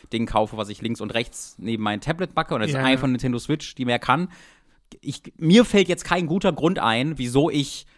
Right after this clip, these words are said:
Speaker 1: aus einer rationalen Perspektive raus sagen sollte, ja, aber das gefällt mir nicht so sehr. Ähm, es gefällt mir aber nicht so sehr. Ähm, warum?
Speaker 2: Mhm.
Speaker 1: Ich glaube, weil es für mich dann falsch wirkt. Es ist kein Gaming-Gerät und ich hätte auch die Switch, die Version, die ich mir holen könnte. Ähm, und darauf wollte ich so ein bisschen
Speaker 2: Oder Steam
Speaker 1: hinaus.
Speaker 2: Deck.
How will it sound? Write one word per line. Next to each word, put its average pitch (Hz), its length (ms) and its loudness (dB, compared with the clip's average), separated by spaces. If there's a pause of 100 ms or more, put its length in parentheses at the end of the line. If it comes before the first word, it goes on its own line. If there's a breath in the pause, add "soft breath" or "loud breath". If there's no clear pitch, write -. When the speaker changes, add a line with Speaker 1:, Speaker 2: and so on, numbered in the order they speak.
(100)
Speaker 1:
aus 135 300 2
einer 127 180 2
rationalen 147 640 0
Perspektive 147 520 -6
raus 131 160 0
sagen 127 260 2
sollte, 120 300 -2 (240 loud breath)
ja, 101 120 -10
aber 98 120 -4
das 104 140 -8
gefällt - 280 -10
mir 87 80 -6
nicht 80 140 -10
so - 80 -18
sehr. - 260 -16 (260 loud breath)
Ähm, 107 220 2
es 135 80 -4
gefällt 254 260 6
mir 139 120 2
aber 95 140 0
nicht 90 120 -6
so 92 80 -10
sehr. 87 320 -10 (160)
Ähm, 104 480 2
warum? 139 400 4
Speaker 2:
Mhm. 165 60 -2
Speaker 1:
Ich 139 140 -8
glaube, 180 360 8
weil 175 140 4
es 165 100 -6
für - 80 -4
mich 165 160 -2
dann 156 220 0
falsch 190 400 0
wirkt. 208 340 2
Es 139 180 -8
ist 143 120 -10
kein 160 320 0
Gaming-Gerät 165 760 0
und 143 180 -4
ich 135 120 -8
hätte 147 120 -6
auch 135 80 -6
die - 100 -14
Switch, - 420 -2
die 170 80 -6
Version, 175 340 -4
die 175 60 -6
ich 165 80 -10
mir 170 100 -4
holen 175 180 -2
könnte. 175 380 -4 (300 loud breath)
Ähm, 135 320 0 (180 loud breath)
und 127 240 2
darauf 127 280 6
wollte 117 120 0
ich 107 60 -8
so 120 60 -6
ein 104 60 -6
bisschen 104 240 -6
Speaker 2:
Oder - 80 -4
Steam 104 140 4
Speaker 1:
hinaus. 107 200 0
Speaker 2:
Deck. 143 240 -8